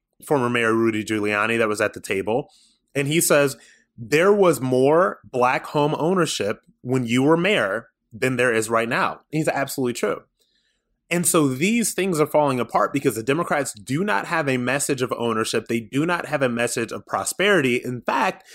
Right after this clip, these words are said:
they don't want people to own any. They don't want anybody to own anything. This is, um, how the communists and the socialists of the left,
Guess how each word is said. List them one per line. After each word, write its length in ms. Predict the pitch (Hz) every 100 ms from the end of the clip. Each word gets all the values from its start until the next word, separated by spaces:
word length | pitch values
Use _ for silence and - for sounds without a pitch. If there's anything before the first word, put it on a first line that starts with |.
| - -
they 240 | 120 202
don't 220 | 247 -
want 240 | 202 214 185
people 260 | 196 190
to 80 | 180
own 220 | 170 180 180
any. 180 | 196
They 160 | 143 160
don't 160 | 190 190
want 160 | 185
anybody 520 | 202 240 214 139 113 104
to 80 | 101
own 200 | 104 98
anything. 460 | 98 98 101 101
This 220 | 127 135
is, 380 | - 139 127 120 - - - -
um, 480 | 135 120 117 117 120 _ _ _ _ -
how 160 | 165
the 140 | 139 135
communists 1160 | - 160 170 160 120 104 - - - - - _ - _ _
and 520 | 143 139 135 127 123 123
the 160 | 120 120
socialists 720 | - 190 190 - 143 110 -
of 120 | 123
the 100 | 110
left, 340 | 113 185 131